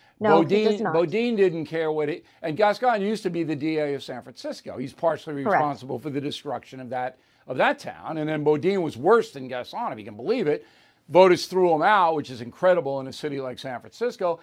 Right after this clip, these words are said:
Speaker 2: Gascon will get thrown out, too. There's no way he wins this, not after these two police officers were killed.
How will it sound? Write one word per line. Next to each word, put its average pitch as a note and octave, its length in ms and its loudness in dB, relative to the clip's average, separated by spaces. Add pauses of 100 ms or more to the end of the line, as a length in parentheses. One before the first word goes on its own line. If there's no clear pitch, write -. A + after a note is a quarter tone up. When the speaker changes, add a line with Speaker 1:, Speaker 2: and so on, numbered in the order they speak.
(140)
Speaker 2:
Gascon A#3+ 440 2
will G#3+ 80 2
get E3 180 -2
thrown D#3+ 300 -2
out, C3 260 -8
too. - 240 -2 (380)
There's A#3+ 120 -4
no A3+ 140 6
way F3+ 220 6
he D3 100 -2
wins E3+ 380 -2
this, A#2 320 -14 (180)
not E3 220 4
after D#3 260 2
these C3+ 240 -6
two - 140 -10
police D3+ 400 -6
officers G#2+ 480 -10
were A2 80 -20
killed. D3+ 340 -4